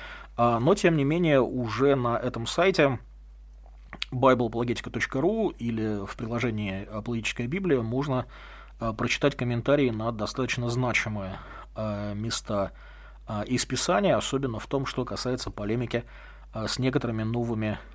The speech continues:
религиозными движениями. А, и, э, было несколько комментариев, ну вот я один такой достаточно, э, примечательный взял. Дмитрий, э,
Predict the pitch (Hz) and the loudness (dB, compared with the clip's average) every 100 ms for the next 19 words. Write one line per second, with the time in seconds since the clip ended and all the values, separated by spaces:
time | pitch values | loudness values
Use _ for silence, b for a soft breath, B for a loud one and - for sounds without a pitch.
0 | B B - 110 107 113 101 101 104 113 | B B -6 -2 -2 -2 -4 -6 -4 -2
1 | 120 104 73 - - - B B B B | 0 -2 -6 -10 -14 -18 B B B B
2 | B - 127 123 - 180 202 220 202 - | B -2 0 0 0 0 4 4 2 0
3 | 143 139 131 170 185 160 165 139 135 135 | 4 4 4 4 6 6 4 2 2 0
4 | 143 160 208 240 196 156 151 156 123 123 | 2 4 6 6 4 4 2 2 2 2
5 | - 139 131 120 101 - 107 107 110 - | 2 2 0 -2 -2 -4 -6 -4 -4 -4
6 | 117 104 - 101 95 92 B B B - | -6 -4 -6 -4 -6 -8 B B B -12
7 | 107 107 104 117 123 - 113 - 101 113 | -8 -8 -2 0 2 2 0 -2 -6 -4
8 | 139 196 160 131 131 117 107 101 92 B | 2 4 4 2 0 -2 -2 -4 -6 B
9 | B B B B - 107 104 | B B B B -6 -4 -4